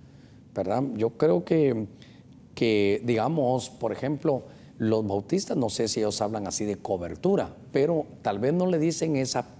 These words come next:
palabra de cobertura, pero están ordenados, ahí tienen su pastor. Por ejemplo, ellos, muchos de ellos son misioneros, que realmente si los pusiéramos aquí puede ser que muchos de ellos sean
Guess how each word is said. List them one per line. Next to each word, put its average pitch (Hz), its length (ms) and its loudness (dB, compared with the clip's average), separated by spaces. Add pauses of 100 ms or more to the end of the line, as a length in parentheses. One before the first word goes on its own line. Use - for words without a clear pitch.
(260)
palabra 123 420 0
de 113 140 2
cobertura, 107 800 -2 (340)
pero 196 220 0
están 107 280 -2
ordenados, 92 840 -4 (300)
ahí 208 180 2
tienen 104 300 -2
su 92 160 -6
pastor. 95 640 -4 (600)
Por 127 140 2
ejemplo, 143 280 0
ellos, 127 280 2
muchos 123 380 -2
de 120 160 0
ellos 127 160 2
son 135 280 2
misioneros, 127 720 0
que 175 120 -6
realmente 147 640 0
si 104 160 -8
los 95 160 -4
pusiéramos 117 560 -4
aquí - 180 -6
puede 110 300 -2
ser 117 160 -6
que - 80 -4
muchos 104 300 -4
de 101 80 -2
ellos 104 160 -2
sean 107 260 -6